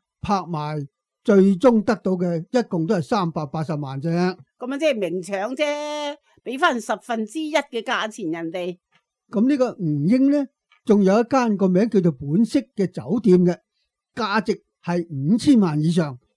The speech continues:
Speaker 1: 咁但係個政府同啲黑社會聯手，你間酒店只值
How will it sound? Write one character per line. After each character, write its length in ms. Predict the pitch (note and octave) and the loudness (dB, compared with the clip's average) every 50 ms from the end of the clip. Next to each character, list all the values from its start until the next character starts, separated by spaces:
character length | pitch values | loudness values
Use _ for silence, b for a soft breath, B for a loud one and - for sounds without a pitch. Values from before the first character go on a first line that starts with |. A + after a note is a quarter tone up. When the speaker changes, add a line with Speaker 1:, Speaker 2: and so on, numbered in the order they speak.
| _ - | _ -6
Speaker 1:
咁 160 | - B3 C4 A#3 | -4 -4 -2 -2
但 140 | B3+ G3 F3+ | -2 -2 0
係 40 | |
個 80 | F#3 G#3 | 0 0
政 260 | G3+ - G#3+ A3+ G#3+ | 4 4 6 6 4
府 300 | D3+ D3+ F3 B3+ D4+ - - _ | 4 4 2 2 2 0 -4 _
同 220 | - D#3+ D3 C#3 C#3+ | -8 -8 -6 -4 -2
啲 100 | G#3 A3 | -2 0
黑 140 | G#3+ C#4 - - | 0 0 -2 -2
社 280 | - - F#3+ F3+ F#3 | -4 -2 0 2 2
會 160 | F3 F3+ B3 C4 | 4 4 2 2
聯 200 | F3+ C3+ C3 C3 | 0 -2 -4 -4
手， 340 | - D#3 D#3+ G#3 B3 - _ _ | -4 0 2 0 0 0 _ _
你 220 | - F#3+ F#3+ A#3+ A3+ | -2 0 0 2 2
間 180 | C4 B3+ A3+ | 2 2 2
酒 220 | - G3 F#3 A3 F#3+ | 2 2 2 2 2
店 240 | G3+ F#3+ F#3 F#3 | 2 2 2 0
只 160 | F3 - G#3+ A3 | 0 -2 -2 0
值 180 | - F3+ E3 | 0 -2 -4